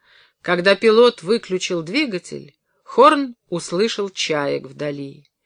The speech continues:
Да, гудел ещё поднявшийся недавно вертолёт. Подъехал чёрный автомобиль. Вспышка ветрового стекла на солнце была как опознавательный знак.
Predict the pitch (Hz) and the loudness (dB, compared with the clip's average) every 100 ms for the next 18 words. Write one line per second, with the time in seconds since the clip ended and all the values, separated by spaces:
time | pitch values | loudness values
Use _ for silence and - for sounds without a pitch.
0 | _ _ _ - 151 196 214 180 160 _ | _ _ _ -10 -2 0 0 -2 -10 _
1 | _ - 165 196 214 302 277 - 240 214 | _ -8 0 2 4 2 2 0 0 0
2 | 180 180 214 - 208 - 180 160 160 170 | -2 0 -2 -2 -6 -4 -6 -4 -4 -4
3 | 180 165 156 - 160 143 135 131 _ _ | -4 -6 -8 -8 -8 -8 -10 -12 _ _
4 | _ _ _ _ _ 175 190 254 330 311 | _ _ _ _ _ -2 0 2 0 -2
5 | 262 226 233 247 220 214 202 185 180 147 | -4 0 0 0 -2 -2 -4 -2 -4 -4
6 | 143 135 _ _ _ _ _ - - - | -12 -14 _ _ _ _ _ -16 -8 0
7 | 330 - 269 233 220 208 233 262 208 - | 0 2 0 0 2 0 2 0 -2 -4
8 | 190 180 220 226 165 - 226 247 - 170 | -6 -2 0 0 -4 -4 -4 -4 -8 -4
9 | 175 196 - 196 - 170 160 160 156 170 | 0 0 -2 -6 -6 -8 -8 -6 -4 -6
10 | 175 160 160 147 139 139 - _ | -6 -6 -8 -8 -10 -10 -14 _